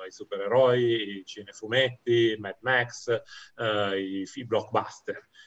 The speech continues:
Eh, non è che non li ama perché, perché non sia cinefilo, ha un lato cinefilo,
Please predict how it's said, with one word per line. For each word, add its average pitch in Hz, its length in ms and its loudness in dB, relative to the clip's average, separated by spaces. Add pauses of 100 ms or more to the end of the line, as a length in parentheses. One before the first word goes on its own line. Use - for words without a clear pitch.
(120)
Eh, 113 240 0
non 131 220 4
è 202 100 8
che 156 100 6
non 139 140 6
li 131 100 6
ama 131 300 6
perché, 107 1200 4
perché 113 240 0
non 113 140 -2
sia 110 180 -2
cinefilo, 107 560 -4
ha 120 60 4
un 113 120 2
lato 107 280 0
cinefilo, 104 760 -8